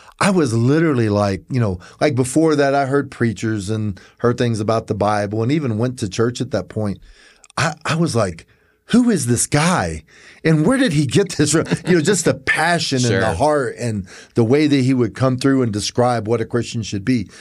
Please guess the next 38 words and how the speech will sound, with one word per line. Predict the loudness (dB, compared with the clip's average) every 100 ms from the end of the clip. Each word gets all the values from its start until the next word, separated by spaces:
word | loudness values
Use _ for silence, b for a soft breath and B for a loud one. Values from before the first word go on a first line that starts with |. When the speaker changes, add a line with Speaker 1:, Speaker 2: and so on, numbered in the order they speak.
| B
Speaker 1:
So, | B 2 2 2
no, | 2
I | 2
agree | 0 2 2
with | 2 0 -2
you. | -4 -4 -2
Like, | 0 -2 -6 B B B
even | 0 2 2
in | 2 2
those | 2 2 2 -2 -8 -8
elementary, | -2 0 2 2 0 0 0 2 2
you | -2 -4 -2
know, | 0 0 -2 B B
times | -4 -2 0 0
of | 0
my | -2
spiritual | -2 0 0 0 -2 -2
walk, | 0 0 0 -8 _ b b
David | -2 0 0 -2
Wilkerson, | 0 -2 -2 -6 -4
there's, | -4 -6
there's | -4 -4
so | 0 0
many | 2 0
that's | 0 -2
had | -2 -2 -4 -10 B B -6
a | -2
great | 0 2
influence | 0 -2 -2 0 -2 -2
in | -4
our | -2 -2
lives. | -2 -4 -6 -8
So, | -2
Speaker 2:
Sure. | 0 0 -4 -10
Speaker 1:
yeah. | -8 -8 -10 _ _
Speaker 2:
All | -4
right. | -2 -2
So | 0 0 0 -4